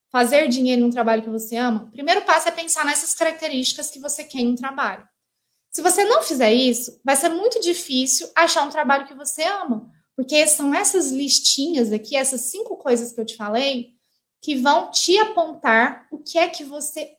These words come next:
ama em um trabalho, em uma profissão, certo? Lembrando, voltem lá depois na playlist e assistam a aula oito.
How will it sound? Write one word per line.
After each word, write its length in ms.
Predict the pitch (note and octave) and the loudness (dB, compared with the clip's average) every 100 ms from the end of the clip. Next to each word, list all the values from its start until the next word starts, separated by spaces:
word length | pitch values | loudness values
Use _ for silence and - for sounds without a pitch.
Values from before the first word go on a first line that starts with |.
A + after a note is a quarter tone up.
| - | -4
ama 680 | B3+ B3+ A#3+ G#3 F#3+ F#3+ _ _ _ | 0 4 4 2 -2 -10 _ _ _
em 180 | A#3 A3+ | 2 2
um 120 | A3 | 2
trabalho, 680 | G#3+ G#3+ G#3 G3 F#3+ F#3 - | -2 -4 -2 -2 -2 -6 -6
em 120 | A3+ | 0
uma 200 | A3 G#3+ | 2 2
profissão, 480 | A3 A3 - - F#3 _ _ _ _ - | 0 -4 -4 -6 -12 _ _ _ _ -4
certo? 420 | - C4+ G4+ - _ _ _ _ _ - | 2 2 0 -8 _ _ _ _ _ 2
Lembrando, 760 | B3 B3+ C4 C4 E4 F#4+ F#4+ - _ - | 6 6 6 6 4 0 -2 -14 _ -2
voltem 360 | A#3+ B3+ E4+ C#4 | 4 4 2 0
lá 100 | C4+ | 2
depois 380 | - C4 B3 | 2 2 0
na 100 | B3 | 0
playlist 460 | B3 A#3+ A#3 A#3 A#3+ | 0 0 0 -2 -4
e 40 | B3+ | -4
assistam 540 | A#3+ B3+ - C4+ C#4 - | -4 -6 -8 -8 -6 0
a 80 | |
aula 340 | A3+ A3+ A#3+ - | 4 4 2 -4
oito. 320 | G#3+ F#3+ - | -10 -10 -18